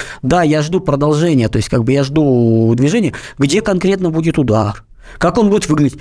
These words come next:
какие колонны куда пойдут, э, что будет за операция. Ну, давайте все-таки, ну, будем слушать, есть люди, профессиональные военные с опытом образования, желательно прошедшие там,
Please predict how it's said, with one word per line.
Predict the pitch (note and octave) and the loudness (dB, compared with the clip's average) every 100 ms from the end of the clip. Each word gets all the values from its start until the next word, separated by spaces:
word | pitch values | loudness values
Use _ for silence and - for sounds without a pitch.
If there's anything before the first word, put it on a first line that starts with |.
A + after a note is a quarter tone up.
| - | -18
какие | - C#3+ B3+ | -6 -2 0
колонны | B3+ F3 F3+ A3 G3+ F3 | 0 0 0 2 2 2
куда | F3 D3+ E3+ | 0 0 0
пойдут, | F3 E3+ B2+ B2+ C3 A#2+ A2+ | 0 -2 0 0 0 -4 -6
э, | A#2 F#2+ G#2 A2+ | 0 2 2 2
что | - G#3+ | 0 0
будет | G#3+ G#3 | 0 2
за | E3+ | 0
операция. | F3 E3 D3 - B2+ | 0 0 0 0 0
Ну, | |
давайте | E3 A3 | 0 0
все-таки, | G#3 E3 - C3 B2+ | -4 -4 0 2 2
ну, | D3 D3+ | 2 0
будем | D#3 D3+ | 0 0
слушать, | - D3+ - G#2 D3 | 0 0 0 -2 0
есть | D3+ A#2+ - B2+ | 0 0 -4 0
люди, | D3+ C3+ A2+ | 2 2 2
профессиональные | - A#2 - D3 B2 A#2 | -2 -4 0 2 2 2
военные | A#2+ C#3 A#2 G#2 | 2 2 2 0
с | - | 0
опытом | B2 - A2+ | -2 0 0
образования, | B2 B2 B2+ F#3 | 0 0 0 2
желательно | B2+ B2 A#2 | 0 0 -2
прошедшие | - C#3 C#3+ - | -2 -2 0 0
там, | A#2 | -2